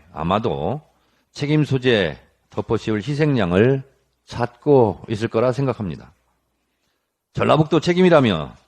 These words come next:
전북도청 압수수색 들어가고 실국장 검찰 소환하고 책임 회피, 시선 돌리기, 검찰 쇼를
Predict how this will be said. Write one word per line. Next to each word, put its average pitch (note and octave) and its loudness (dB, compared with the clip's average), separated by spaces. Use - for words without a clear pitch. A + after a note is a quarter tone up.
전북도청 A2+ -2
압수수색 B2+ -2
들어가고 E2+ -4
실국장 D#3+ -4
검찰 A#2+ -4
소환하고 G#2+ -4
책임 D#3 0
회피, C3+ -2
시선 C#3+ 0
돌리기, G2 -4
검찰 G#2 -4
쇼를 F#2+ -2